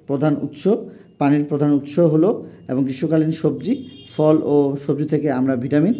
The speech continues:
এখানে আমাদের ছোট শ্রমিকদের প্রত্যেকটির জন্য এখানে যেভাবে আমরা বলার চেষ্টা করছি, বারো মাসি ফল, কলা, পেঁপে, এর সঙ্গ-, সঙ্গে আমাদের এই যে এই পরের যে বিষয়গুলো, যেমন আমরা, আহ,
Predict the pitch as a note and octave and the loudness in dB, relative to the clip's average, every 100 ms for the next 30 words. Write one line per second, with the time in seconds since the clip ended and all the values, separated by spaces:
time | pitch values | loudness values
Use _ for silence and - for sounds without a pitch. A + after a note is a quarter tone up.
0 | - - - D#3 G3 C#3 A#2+ C#3+ D#3 C3+ | -6 -6 -2 2 4 2 2 2 4 2
1 | - E3 D#3+ F3 D#3 B2+ E3 E3 E3 E3 | -2 -8 -4 -2 0 -2 -4 -4 -4 -2
2 | E3 D3+ D3 D3 D3 C3+ C#3+ C#3+ C#3 B2+ | 0 0 0 2 2 0 -2 0 -2 -2
3 | C#3 C#3 C#3 C#3+ C#3+ C#3 B2+ B2+ C3 - | -4 -4 -6 -6 -6 -4 -2 -2 -4 -8
4 | C3 D3+ D3 D3 - - _ _ - C3+ | -4 -2 0 -4 -12 -20 _ _ -4 -2
5 | C3+ D3 F3+ - - - - C#3 E3+ D3 | -2 -2 -2 -2 -6 -12 -8 -2 0 0
6 | A2+ D#3+ D#3 D#3 C#3 C#3+ C3+ C3+ - - | -2 -2 0 2 2 2 0 -6 -10 -18
7 | - D#3 E3+ E3+ F3 - D#3 D3 - - | -2 2 4 4 2 2 2 2 0 -4
8 | - - D3 D#3 D#3+ D#3+ C#3+ D3+ B2 A2 | -16 -8 -2 0 2 0 0 0 0 -2
9 | A2+ - - G#2+ C3+ D3+ D#3 D3 D3+ D3+ | -4 -12 -16 -2 2 4 4 4 4 2
10 | D3 - - _ | -4 -12 -20 _